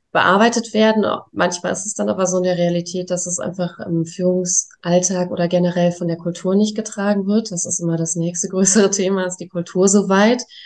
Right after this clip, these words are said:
dass wir spielerisch Fehler machen dürfen, oder wird man direkt angezählt, wenn man wieder Budget verbrannt hat, ne? Dann hat man ja auch ganz schnell so einen Ruf weg.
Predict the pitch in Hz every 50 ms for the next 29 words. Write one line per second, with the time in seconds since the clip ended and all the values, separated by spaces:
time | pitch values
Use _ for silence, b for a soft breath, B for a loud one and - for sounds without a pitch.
0 | B B B _ 175 180 185 185 185 180 - - 202 196 196 180 180 180 - -
1 | 196 190 202 196 196 202 196 208 202 196 196 202 208 208 - 220 202 196 185 175
2 | 185 185 180 185 180 180 180 185 180 - 185 180 190 208 202 196 - 208 208 208
3 | 208 208 190 190 190 185 190 185 196 208 208 208 214 214 214 214 214 214 214 220
4 | 202 190 190 202 214 220 240 247 233 240 180 180 214 247 247 B B B B B
5 | B B B _ _ - 185 185 190 185 185 180 180 190 185 - 214 208 208 214
6 | 214 214 208 202 208 208 196 202 214 226 - - 220 233 240 240 -